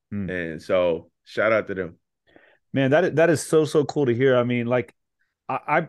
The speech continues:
Speaker 1: I, I personally, for what it's worth, I'm, I'm just not a big fan usually of, like, you know, I mean, sorry, you know, E S P N, like, prime time or, like, those shows, you know, two hours before football, and there's, like, thirteen dudes at the table.
Speaker 2: Yeah.
Speaker 1: You know, thirteen men and women at the table, and it's like,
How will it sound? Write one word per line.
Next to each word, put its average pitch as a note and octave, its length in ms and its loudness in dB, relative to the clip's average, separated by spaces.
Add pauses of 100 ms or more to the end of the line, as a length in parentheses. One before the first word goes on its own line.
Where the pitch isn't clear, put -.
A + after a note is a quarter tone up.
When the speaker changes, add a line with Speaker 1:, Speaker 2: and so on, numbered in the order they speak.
(100)
Speaker 1:
I, C#3 280 -2
I D3 80 2
personally, D3 400 0
for C3 100 -6
what B2 140 0
it's G#2 100 -4
worth, A#2+ 160 0
I'm, B2 240 -4
I'm C3+ 120 -8
just D#3 140 -10
not E3+ 140 2
a B2+ 60 0
big A#2+ 180 0
fan B2+ 380 -2
usually B2 320 0
of, A2 120 0
like, A2+ 220 -2
you C3 60 -2
know, G#2 260 -4 (480)
I A#2 60 -6
mean, A#2 120 -2
sorry, C3+ 200 0
you C3+ 80 2
know, A#2 120 2
E D3+ 140 4
S D#3+ 120 2
P E3 140 -2
N, C#3+ 220 2
like, A#2 220 -2
prime E3+ 280 0
time D#3 480 0
or, C3 120 0
like, B2 180 0
those A#2+ 160 -6
shows, D3+ 340 -2
you C3+ 80 -6
know, A#2+ 80 -6
two G3 280 0
hours F#3 320 4
before E3+ 400 -2
football, E3 720 0
and C3+ 120 -6
there's, A#2+ 140 -6
like, A#2+ 180 -2
thirteen D#3+ 460 -4
dudes D#3 300 0
at A#2+ 80 -8
the A#2 80 -6
table. E3+ 680 -2 (280)
Speaker 2:
Yeah. G2 380 4
Speaker 1:
You C#3+ 60 -2
know, C#3 160 4
thirteen F3 460 -2
men E3 160 -2
and D3 120 -4
women E3 260 -2
at C#3+ 80 -2
the C#3 100 -6
table, D#3+ 500 0
and D3+ 80 -2
it's C3+ 140 -4
like, C3 320 0